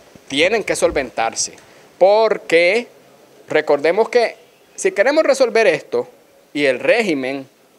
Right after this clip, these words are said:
eh, sandinista actual quiere resolver esto de manera cívica y pacífica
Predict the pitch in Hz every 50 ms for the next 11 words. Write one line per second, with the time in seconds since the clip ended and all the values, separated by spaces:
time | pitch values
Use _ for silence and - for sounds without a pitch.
0 | _ _ _ _ _ _ _ _ _ _ _ _ - - _ _ - 127 117 113
1 | 107 104 98 - - 170 175 175 185 175 190 202 185 - - - 135 - - -
2 | - 170 175 165 143 131 117 - - _ _ _ _ - - - 165 190 233 247
3 | 208 180 143 139 - 143 123 135 165 170 170 175 - - 127 123 117 120 143 175
4 | 185 180 175 - - 190 185 156 143 - 165 160 - 170 139 - 147 139 135 147
5 | 139 - - 160 156